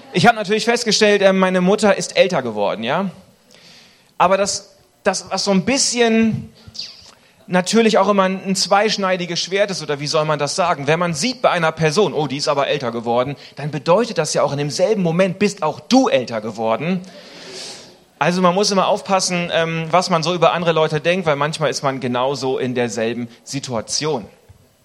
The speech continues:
Also ich, wie das ist, wenn man älter wird, man fängt an, darüber zu reden,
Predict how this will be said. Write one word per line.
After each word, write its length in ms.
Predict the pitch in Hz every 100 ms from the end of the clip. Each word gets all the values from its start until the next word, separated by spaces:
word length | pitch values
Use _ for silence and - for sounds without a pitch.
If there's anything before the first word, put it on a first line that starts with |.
| _ _ _ _ _ - - - - - _ _ _ _
Also 200 | - 160 -
ich, 240 | 190 - - _ _ _ _ _ 170
wie 120 | 185
das 140 | 190
ist, 160 | 196 202
wenn 100 | 180
man 100 | 151
älter 320 | 143 180 170
wird, 220 | 147 208 165
man 140 | 160
fängt 260 | 175 160 -
an, 160 | 175
darüber 420 | 160 147 165 156
zu 140 | 151 160
reden, 420 | 151 175 160